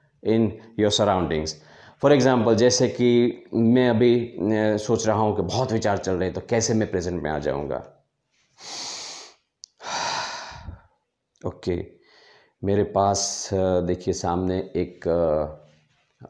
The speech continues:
अलमारी है और यहाँ पर एक विंडो है, विंडो में तीन नंबर कर्टेन है, नंबर फ़ोर यहाँ पर एक एसी है, नंबर फ़ाइव यहाँ पर एक फ़ैन है, अ, नंबर सिक्स यहाँ पर एक टेबल है, नंबर सेवन वो टेबल के ऊपर एक पानी की बोतल भी है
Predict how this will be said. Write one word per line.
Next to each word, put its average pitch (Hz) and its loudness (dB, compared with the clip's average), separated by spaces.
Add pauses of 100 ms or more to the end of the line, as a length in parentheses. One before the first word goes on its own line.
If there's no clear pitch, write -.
अलमारी 92 -2
है 92 -8 (360)
और 78 -2
यहाँ 87 -6
पर 78 -2
एक 82 -6
विंडो 90 -2
है, 95 -10 (140)
विंडो 82 -6
में 85 -8 (320)
तीन 82 -6
नंबर 82 -6
कर्टेन 82 -8
है, 98 -10 (460)
नंबर 87 -4
फ़ोर 98 -2
यहाँ 90 -4
पर 92 -4
एक 90 -6
एसी 92 -2
है, 98 -6 (140)
नंबर 82 -6
फ़ाइव 87 -4
यहाँ 87 -6
पर 90 -8
एक 85 -6
फ़ैन 92 -4
है, 92 -6 (560)
अ, 85 0
नंबर 87 0
सिक्स 87 -4
यहाँ 87 0
पर 87 -2
एक - -8
टेबल 90 0
है, 95 -4 (260)
नंबर 82 -4
सेवन 90 0
वो 87 -4
टेबल 87 -2
के 87 -6
ऊपर 82 -2
एक 78 -8
पानी 87 -4
की 87 -8
बोतल 85 -2
भी 87 -4
है 92 -8